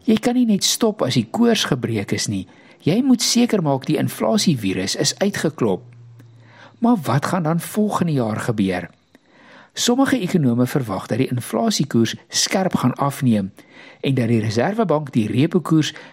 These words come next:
nog met vyfentwintig basispunte gaan verhoog voordat hulle begin om dit te sny.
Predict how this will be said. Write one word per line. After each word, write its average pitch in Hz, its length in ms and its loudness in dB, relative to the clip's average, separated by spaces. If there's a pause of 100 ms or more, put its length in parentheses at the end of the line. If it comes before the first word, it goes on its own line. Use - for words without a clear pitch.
(100)
nog 147 260 0
met 180 160 0
vyfentwintig 214 800 0
basispunte 123 640 -2
gaan 110 240 -2
verhoog 156 560 0 (320)
voordat 247 400 0
hulle 226 160 0
begin 147 440 -2
om 123 140 0
dit 95 180 -4
te - 80 -4
sny. 139 540 0